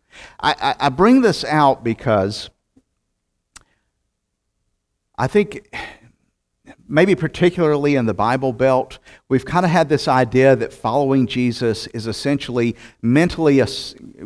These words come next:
giving assent to the truths of there is a God and there is a Jesus and he really did die and rise again.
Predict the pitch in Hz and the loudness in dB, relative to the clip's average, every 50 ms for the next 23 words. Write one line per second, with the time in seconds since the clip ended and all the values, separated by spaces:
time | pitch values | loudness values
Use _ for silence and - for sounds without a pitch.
0 | 131 120 143 143 135 135 127 117 - - - - 143 139 131 123 - - - - | -6 0 0 2 2 2 0 0 -2 -4 -2 0 0 0 0 -2 -4 -10 -8 -2
1 | 131 120 120 120 117 98 104 - - - - 165 160 147 127 117 107 104 101 - | 0 0 0 0 -2 -6 -8 -12 -10 -4 0 2 4 4 4 2 0 -2 -6 -14
2 | - - _ _ _ _ - 113 113 113 104 98 123 117 113 123 135 127 143 143 | -18 -18 _ _ _ _ -2 0 0 0 0 0 -2 0 2 2 0 0 0 -2
3 | 123 - 113 104 101 101 104 104 107 104 113 - - 98 110 110 110 110 117 120 | -2 0 0 2 2 2 2 0 -2 -4 -8 -10 -8 -6 -4 -4 0 0 0 0
4 | 113 135 127 - 127 120 113 104 95 117 110 101 - - 113 110 110 107 117 117 | 0 -2 -4 -2 -2 -2 -2 -2 -2 -4 -4 -4 -4 -6 -6 -6 -4 -2 -2 -2
5 | 113 107 110 117 104 98 101 98 98 101 101 98 98 92 - - - 98 - - | -2 0 -2 -2 -2 -2 -2 -2 -2 -4 -6 -6 -8 -8 -10 -14 -16 -20 -14 -8
6 | 107 117 120 92 64 60 | -4 -4 -4 -4 -6 -12